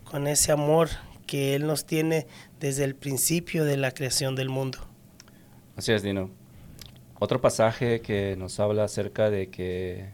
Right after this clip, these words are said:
Speaker 2: debido a su trascendencia, Dios sostiene la vida de todo ser humano. Lo encontramos en Hebreos, el capítulo uno, el versículo tres, y dice así: "El cual, siendo el resplandor de su gloria",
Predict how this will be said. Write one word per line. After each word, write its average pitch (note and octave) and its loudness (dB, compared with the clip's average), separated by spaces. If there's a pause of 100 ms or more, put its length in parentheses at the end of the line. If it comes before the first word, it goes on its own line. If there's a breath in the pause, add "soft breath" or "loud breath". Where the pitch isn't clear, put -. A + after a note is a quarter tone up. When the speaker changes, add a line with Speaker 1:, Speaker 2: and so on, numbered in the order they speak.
(200)
Speaker 2:
debido G2 2
a A2 6
su F#2+ -2
trascendencia, G2 0
Dios G2+ -4 (540 loud breath)
sostiene G#2 -2
la G2 0
vida G2 0
de F#2+ 0
todo G2 0
ser G#2 0
humano. A2+ 0 (880 loud breath)
Lo A2+ 2
encontramos A#2+ 6
en G2+ 4 (720)
Hebreos, G#2+ 6
el G#2 -2
capítulo G#2+ 2
uno, A#2+ 4
el F#2 2
versículo F#2 0
tres, - -2 (960 soft breath)
y F#2+ -2
dice F#2+ 2
así: C#3 -2 (1040)
"El G#2+ 2
cual, C#3 8
siendo C3+ 2
el C3+ 2
resplandor G#2 0
de A2+ 2
su G2+ -4
gloria", G2+ 2